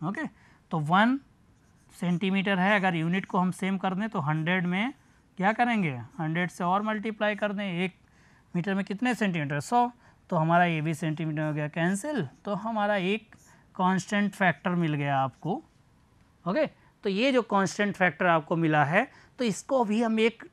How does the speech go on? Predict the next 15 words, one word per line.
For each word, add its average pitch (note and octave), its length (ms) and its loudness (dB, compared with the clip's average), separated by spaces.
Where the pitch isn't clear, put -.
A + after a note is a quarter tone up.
टेक्निकल F#3+ 460 2
टर्म G3 240 4
से, G3+ 260 0
अ, F#3 60 0
रिप्रेजेंट D#3 880 0
करते F3 260 0
हैं B3+ 180 -4
और F#3 120 4
वो G#3+ 200 6
टेक्निकल G3+ 500 2
टर्म F#3 280 2
आपका E3+ 360 4
है F3+ 360 6
रिप्रेजेंटेटिव E3+ 840 -2
फ्रैक्शन, - 760 -6